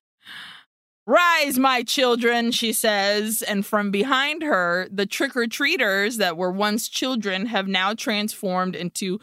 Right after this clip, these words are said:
horrible giant versions, like, monster versions of their costumes. So we see a horrible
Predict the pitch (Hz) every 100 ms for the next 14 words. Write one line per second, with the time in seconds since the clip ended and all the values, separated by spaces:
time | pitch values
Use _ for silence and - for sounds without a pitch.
0 | - - _ - 233 226 220 214 220 214
1 | 208 196 196 196 202 196 190 208 208 196
2 | 185 185 185 - _ 190 190 196 196 226
3 | 254 - 208 196 190 185 214 175 170 170
4 | - 190 190 180 208 190 208 - 147 131
5 | 92 175 - _ - - 214 196 208 233
6 | 214 190 185 190 - 220 226 208 214 208